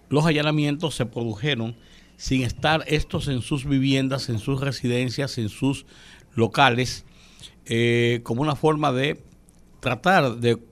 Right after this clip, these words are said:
obtener documentación para consolidar el expediente, las pruebas del expediente en que se está basando la Procuraduría General de la República, el pecca, y la pers-, la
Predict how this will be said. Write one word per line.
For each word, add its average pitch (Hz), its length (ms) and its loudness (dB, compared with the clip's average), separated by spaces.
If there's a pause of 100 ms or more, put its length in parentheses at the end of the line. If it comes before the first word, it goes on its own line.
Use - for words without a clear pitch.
(160)
obtener 135 720 0 (480)
documentación 131 1040 0 (880)
para 123 240 2
consolidar 135 760 2 (300)
el 113 240 2
expediente, 123 800 0 (500)
las 87 140 -8
pruebas 139 400 6
del 117 140 4
expediente 120 720 0
en 113 120 0
que 113 120 -4
se 98 100 -6
está 127 220 -2
basando 127 440 2
la 120 120 2
Procuraduría 113 640 0
General 117 380 0
de 123 80 0
la 127 80 2
República, 127 580 -2
el 98 180 -4
pecca, 139 500 -2 (560)
y 104 60 -6
la 104 140 -4
pers-, 104 300 -6
la 104 440 0